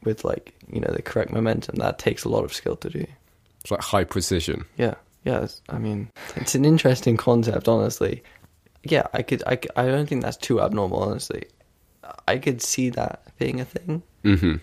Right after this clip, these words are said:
Speaker 1: weirdly.
Speaker 2: Are you not worried about, like, wasting balls?
Speaker 1: Wasting, if you have a lot of, lot of, I mean, okay, table tennis companies, right? I'm assuming
Speaker 2: Yeah.
Speaker 1: they're gonna set this up, right?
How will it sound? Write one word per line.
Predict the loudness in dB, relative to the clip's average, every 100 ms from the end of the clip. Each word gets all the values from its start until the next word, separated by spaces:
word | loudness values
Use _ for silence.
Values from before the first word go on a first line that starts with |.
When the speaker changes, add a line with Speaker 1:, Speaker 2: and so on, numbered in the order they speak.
| -2
Speaker 1:
weirdly. | 0 0 0 -2 -4 -12 -2
Speaker 2:
Are |
you | 2 4
not | 2 4
worried | 4 4
about, | 4 4 2 -2 -8
like, | -2 0 0
wasting | -2 2 2 0 0 0 2
balls? | 0 0 -4 -10 -12 -14 _ _ _ _ _
Speaker 1:
Wasting, | -6 -4 -2 0 -2 -2 -10 _ _ -10
if | -8 -2
you | 0
have | 2 4
a | 2 0
lot | 2 6 6
of, | 6 0 -8 _ _ -6
lot | 0 0
of, | 0 0
I |
mean, | 2 2 -2 -12 -18
okay, | -6 -4 -4 -10 -16 0
table | 2 2
tennis | 0 -2 -2
companies, | -2 -2 -4 -4
right? | -2 0
I'm | -2
assuming | 0 4 6
Speaker 2:
Yeah. | 6
Speaker 1:
they're | 4 2
gonna | 0 -2 -2
set | -2 2 2
this | 0 0
up, | -2 -2 -2
right? | -2 -2